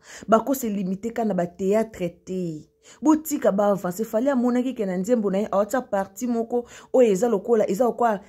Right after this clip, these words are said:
eza okwa histoire moko ya théâtre. Azwi ba star, bolingaki azwa ba nani?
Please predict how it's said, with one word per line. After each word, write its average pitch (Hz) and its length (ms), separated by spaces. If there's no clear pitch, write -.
eza 220 180
okwa 254 280
histoire 226 400
moko 208 260
ya 202 60
théâtre. 185 600
Azwi 214 360
ba 180 180
star, 202 440
bolingaki 233 500
azwa 185 260
ba 160 160
nani? 165 760